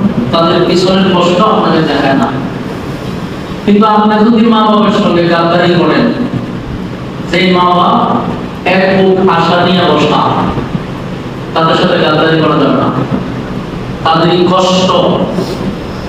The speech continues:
একদিন যেন আনন্দে এটা রূপান্তর হয়।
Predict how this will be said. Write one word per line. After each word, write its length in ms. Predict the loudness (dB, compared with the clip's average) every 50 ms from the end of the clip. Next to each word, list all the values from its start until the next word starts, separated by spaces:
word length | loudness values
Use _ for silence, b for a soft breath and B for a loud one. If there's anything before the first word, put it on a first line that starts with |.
| -8 -4 -2 0
একদিন 360 | 0 2 2 2 2 2 4
যেন 200 | 4 2 2 2
আনন্দে 800 | 2 2 2 2 2 2 2 2 2 4 4 4 4 4 2 2 2 2 2 2 2 2 0 0 0
এটা 420 | 0 0 0 0 0 0 0 0 2
রূপান্তর 400 | 2 2 2 2 2 2 2 2
হয়। 260 | 2 0 0 0